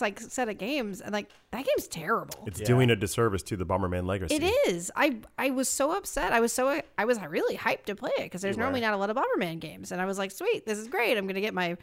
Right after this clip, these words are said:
Speaker 1: my old school Bomberman fix." And it wasn't old school, and it wasn't good.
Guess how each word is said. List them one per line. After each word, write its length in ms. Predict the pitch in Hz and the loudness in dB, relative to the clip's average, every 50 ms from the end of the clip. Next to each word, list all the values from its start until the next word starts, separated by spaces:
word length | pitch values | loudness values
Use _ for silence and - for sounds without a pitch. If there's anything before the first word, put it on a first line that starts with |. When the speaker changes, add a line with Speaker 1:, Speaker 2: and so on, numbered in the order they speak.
| - - - - _ - | -12 -20 -20 -20 _ -2
Speaker 1:
my 160 | 202 185 175 | -2 0 4
old 260 | 185 240 285 269 - | 6 6 6 6 2
school 240 | - - 277 277 277 | -4 -4 -2 -2 0
Bomberman 460 | 254 285 311 311 285 277 254 226 208 | 0 0 0 0 0 0 -2 -4 -2
fix." 260 | - 214 196 - - | -4 -4 -4 -4 -6
And 200 | 190 185 190 190 - - | -6 -6 -8 -8 -10 -10
it 140 | 208 196 | -12 -10
wasn't 300 | - 214 226 269 302 285 | -4 -2 -2 -2 0 -2
old 200 | 277 262 262 240 | -2 -2 -2 -4
school, 360 | - - - 233 247 277 285 277 | -4 -6 -4 -2 -2 -2 -2 -4
and 80 | 226 | -4
it 80 | - - | -4 -4
wasn't 260 | 196 240 - 277 - - _ _ | -4 -4 -4 -6 -8 -12 _ _
good. 340 | 160 196 240 - - - | -4 -4 -4 -4 -4 -10